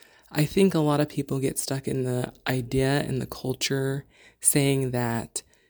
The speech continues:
only the positive emotions are the good emotions.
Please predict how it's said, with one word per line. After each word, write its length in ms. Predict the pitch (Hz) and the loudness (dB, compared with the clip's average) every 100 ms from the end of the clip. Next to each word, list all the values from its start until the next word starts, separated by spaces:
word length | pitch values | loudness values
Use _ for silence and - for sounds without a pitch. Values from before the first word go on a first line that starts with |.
| _ _ - | _ _ 2
only 680 | 156 165 165 165 160 160 - | 6 6 6 4 4 2 -2
the 100 | 135 | -6
positive 480 | - 139 135 135 | -2 -2 -2 -4
emotions 480 | 131 127 127 - 123 | -4 -2 -2 -2 -2
are 120 | 127 | -2
the 80 | 123 | -2
good 160 | 123 - | -4 -4
emotions. 560 | - - - - - | -4 -2 -4 -6 -10